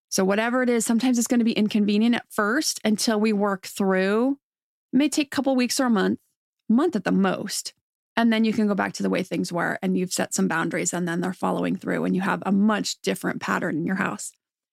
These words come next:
With this scenario, but countless others, taking these steps will make it a lot easier for you as a parent and honestly for your child who needs to learn how to respect boundaries and rules. So whatever common battle you may be having, you wanna sit down,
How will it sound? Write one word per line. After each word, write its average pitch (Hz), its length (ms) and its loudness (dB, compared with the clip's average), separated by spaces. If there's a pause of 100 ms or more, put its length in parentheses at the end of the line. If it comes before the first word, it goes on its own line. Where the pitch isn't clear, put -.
With 233 160 2
this 330 140 2
scenario, 196 380 2
but 196 140 -2
countless 208 440 -2
others, - 420 -4 (140)
taking 240 360 2
these 294 160 2
steps 208 300 -2
will 208 140 2
make 196 280 2
it 196 60 2
a 190 60 2
lot 190 300 0
easier 185 340 -2
for 185 140 -6
you 170 320 -6
as 185 160 -4
a 196 40 0
parent - 380 -6
and - 180 -2
honestly 208 380 0
for 196 140 -4
your 196 160 0
child 185 420 -2
who 214 80 0
needs 190 260 0
to 226 100 0
learn 180 240 -2
how 196 120 -4
to 190 80 -2
respect - 420 -6
boundaries 202 400 0
and 185 140 0
rules. 147 320 -2
So 214 260 0 (640)
whatever 302 380 0
common 240 320 2
battle 156 260 -2
you 180 140 0
may 175 160 2
be 185 120 -2
having, 180 380 -6 (340)
you - 60 -2
wanna 170 140 2
sit 285 220 0
down, 208 380 2